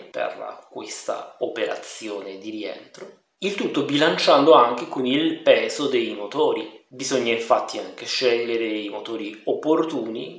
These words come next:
perché alcuni sono molto più adatti per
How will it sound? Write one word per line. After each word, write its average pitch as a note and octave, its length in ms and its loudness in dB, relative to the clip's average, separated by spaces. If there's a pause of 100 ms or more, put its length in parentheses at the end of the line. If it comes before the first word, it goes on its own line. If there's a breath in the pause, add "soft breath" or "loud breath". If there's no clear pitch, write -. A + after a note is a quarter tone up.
perché F#3 300 8
alcuni C3 500 8
sono A#2 280 -2
molto C3 500 4
più C3 180 -2
adatti - 600 2
per - 720 -8